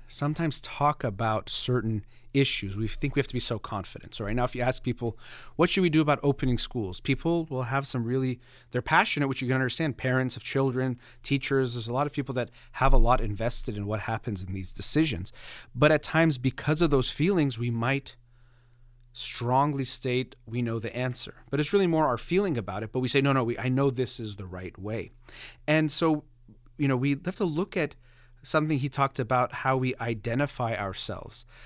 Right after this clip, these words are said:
Unfortunately, many people, and all of us essentially, can identify ourselves with our beliefs. Even things like, "I'm a political, like, I'm a Democrat or a Republican." It's part of our identity. Um, or,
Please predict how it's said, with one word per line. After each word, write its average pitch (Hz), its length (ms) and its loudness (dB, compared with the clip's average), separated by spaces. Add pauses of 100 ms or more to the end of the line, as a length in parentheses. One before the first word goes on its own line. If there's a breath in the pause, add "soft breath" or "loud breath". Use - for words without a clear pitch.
(140 loud breath)
Unfortunately, 175 600 0
many 143 260 2
people, 131 640 -2 (320 soft breath)
and 117 300 -2
all 165 240 2
of 135 80 0
us 110 160 -2
essentially, 113 600 -4 (600 soft breath)
can 143 100 0
identify 135 540 2
ourselves 120 420 -4
with 113 180 -10
our 110 180 -6
beliefs. 101 680 -10 (480 soft breath)
Even 113 240 -6
things 113 240 -6
like, 107 160 -8
"I'm 107 80 -8
a 101 80 -8
political, 113 640 -6
like, 98 160 -6
I'm 92 120 -12
a 90 40 -10
Democrat 127 460 -2
or 107 40 -6
a 98 100 -8
Republican." 104 560 -8
It's - 120 -16
part 131 220 0
of 123 80 -4
our 107 180 -4
identity. 104 640 -8 (400 soft breath)
Um, 98 420 -6
or, 117 460 -2